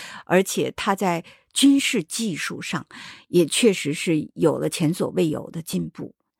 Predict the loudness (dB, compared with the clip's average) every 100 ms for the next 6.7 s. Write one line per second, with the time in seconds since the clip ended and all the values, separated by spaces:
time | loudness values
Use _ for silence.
0 | _ -20 -20 _ -2 2 2 4 2 0
1 | -10 -8 -8 -8 _ -20 -4 2 2 4
2 | 6 6 6 2 -4 -6 -2 -2 -2 -2
3 | -4 -4 -8 -20 -20 _ 4 6 4 -4
4 | -8 -6 0 0 0 -2 -2 -4 -6 -8
5 | -10 -20 _ 4 4 2 2 2 0 -4
6 | -6 -6 -8 -8 -16 -14 -14